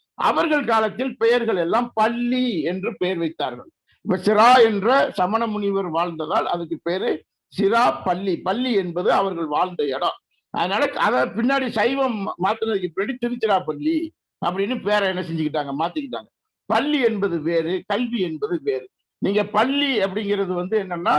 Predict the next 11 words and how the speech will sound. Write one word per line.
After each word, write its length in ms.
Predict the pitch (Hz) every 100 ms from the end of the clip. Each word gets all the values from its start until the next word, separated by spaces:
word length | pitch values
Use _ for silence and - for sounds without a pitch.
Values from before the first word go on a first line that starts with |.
| 143
சமணர்கள் 580 | 190 196 247 247 214 202
இருந்த 320 | 175 190 190 175
இடத்துக்கு 320 | 170 - 175 151
பேர் 220 | 170 170 135
பள்ளி, 300 | 156 175 214 294 392 - _ -
அவர் 260 | 185 226 233 202
மாணவர்களுக்கு 580 | 254 285 262 247 214 196
சொல்லிக் 240 | 220 240 -
கொடுத்த 240 | 208 202 190
சமண 260 | 185 240 240 175
பள்ளி 280 | 185 185 208